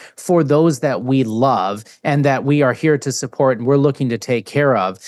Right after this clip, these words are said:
And so I think it's, it's all good. And again, it's this love, it's this, um, communion of, of give and take and love in this relationship that, um, that we're trying to better understand and better perfect so that we can all become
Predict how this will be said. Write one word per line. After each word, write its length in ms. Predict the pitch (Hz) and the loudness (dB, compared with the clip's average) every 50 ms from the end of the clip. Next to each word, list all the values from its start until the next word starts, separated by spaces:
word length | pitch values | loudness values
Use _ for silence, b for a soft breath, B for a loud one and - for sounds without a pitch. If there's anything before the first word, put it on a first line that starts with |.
| B B B B | B B B B
And 260 | 151 147 147 147 135 | -2 0 0 0 0
so 460 | - - 175 160 151 147 143 139 139 - 143 | -2 -2 0 2 2 2 2 2 0 0 -2
I 100 | 147 139 | -2 -2
think 240 | 135 - 165 143 | 0 -2 -2 0
it's, 240 | 151 151 143 - - - | 0 0 0 -2 -8 -4
it's 220 | 165 156 135 - | -4 -4 -4 -2
all 300 | - 185 180 208 226 208 | -2 0 2 2 2 0
good. 340 | 147 - 175 180 160 135 123 | 2 2 2 4 4 2 2
And 100 | 127 135 | 0 0
again, 280 | 139 127 123 165 160 | 0 0 0 0 0
it's 140 | 139 120 - | 0 -2 0
this 200 | - 151 139 - | -2 -2 -2 0
love, 420 | 147 139 143 156 156 143 123 120 - | 0 0 2 2 2 0 -2 -6 -6
it's 200 | - 143 127 - | -6 -6 -4 -2
this, 300 | - 135 117 - - - | -2 -2 -2 -2 -6 -6
um, 380 | - 135 123 120 120 113 110 98 | -6 -4 -2 -2 -2 -2 -4 -4
communion 480 | - 139 139 143 151 165 175 170 143 131 | -2 0 2 2 4 4 2 2 2 2
of, 200 | 123 123 117 - | 2 2 0 0
of 260 | - 120 117 110 113 | -2 -2 -4 -4 -2
give 160 | 117 147 156 | -2 0 0
and 120 | 175 165 139 | 0 -2 -4
take 280 | - 143 147 147 139 | -2 -2 -2 -2 0
and 160 | 135 120 110 113 | -2 -2 0 0
love 260 | 127 139 139 120 117 | 0 2 0 0 -2
in 80 | 113 | -2
this 220 | 110 113 110 107 - | -2 -2 -4 -4 -6
relationship 800 | 131 120 117 135 156 156 - - 143 123 - 131 120 110 107 B B B B B - | -6 -4 -2 -2 -4 -4 -4 -6 -6 -4 -2 -2 -4 -4 -4 B B B B B 0
that, 320 | 139 127 120 117 139 - - - | 0 0 0 -2 -6 -10 -4 -2
um, 560 | 127 123 117 113 110 107 104 104 95 - - | -2 0 0 0 -2 -2 -4 -6 -8 -8 -12
that 240 | - 131 127 120 90 | -8 -4 -4 -2 -2
we're 100 | 127 131 | -2 -2
trying 380 | 120 - - 131 131 139 143 135 | -2 -2 -2 0 0 0 0 -2
to 500 | - - 135 127 117 110 107 107 107 - - | -2 0 0 0 0 0 -2 -2 -4 -6 -8
better 560 | 92 - 135 127 151 170 196 196 175 165 - | -10 -14 -4 0 2 2 4 2 2 0 0
understand 560 | - 143 147 156 147 - - - 143 139 135 131 | 0 0 2 2 0 0 0 -2 0 0 2 0
and 120 | 120 110 | 0 0
better 240 | 123 127 131 135 120 | 0 2 2 2 0
perfect 640 | - - 123 104 - - - 214 190 139 113 - - | -2 -4 -6 -6 -6 -4 -4 -2 0 0 -2 -4 -6
so 160 | - 135 120 | -8 -6 -4
that 120 | 113 113 | -4 -2
we 120 | 127 127 120 | -2 -2 -2
can 180 | - 131 120 110 | -2 -4 -6 -4
all 220 | - 127 135 143 | -2 0 0 0
become 500 | 139 139 127 - - 135 123 117 113 110 | 0 0 -4 -4 -4 -4 -2 -2 -2 -4